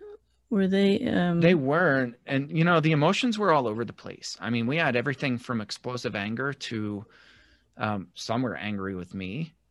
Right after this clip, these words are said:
Speaker 2: um, because, um, you know, there's that initial shock and denial, um, that fortunately with my s-, some of my siblings only lasted for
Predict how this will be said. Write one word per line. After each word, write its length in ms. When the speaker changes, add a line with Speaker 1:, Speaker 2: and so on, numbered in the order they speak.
Speaker 2:
um, 440
because, 480
um, 420
you 100
know, 80
there's 200
that 180
initial 680
shock 560
and 160
denial, 580
um, 500
that 220
fortunately 580
with 180
my 80
s-, 320
some 260
of 80
my 140
siblings 420
only 220
lasted 420
for 400